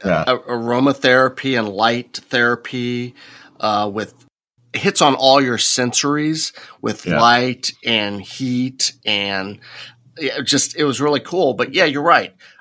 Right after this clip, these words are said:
Speaker 2: Is it for every home? No. But I think some of those high design and art pieces are for homes that I'll never step in.
Speaker 1: Yeah.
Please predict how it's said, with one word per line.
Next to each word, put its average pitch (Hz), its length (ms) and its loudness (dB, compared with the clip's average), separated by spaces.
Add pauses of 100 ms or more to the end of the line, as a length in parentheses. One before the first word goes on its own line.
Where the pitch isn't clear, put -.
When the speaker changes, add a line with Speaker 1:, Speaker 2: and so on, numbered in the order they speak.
(120)
Speaker 2:
Is 165 240 0
it 170 120 -4
for 147 140 4
every 175 200 2
home? 175 340 2
No. 127 440 2
But 123 220 -2
I 143 100 0
think 196 280 -6
some 151 220 0
of 139 60 -2
those 123 220 -2
high 131 220 4
design 123 540 4
and 107 260 -4
art 110 300 -2
pieces 143 640 -4 (340)
are 120 160 4
for 120 520 -2 (100)
homes 131 480 2
that 117 300 0 (460)
I'll 135 180 4
never 117 280 -2
step - 400 -4
in. 80 140 -14 (720)
Speaker 1:
Yeah. 73 220 -10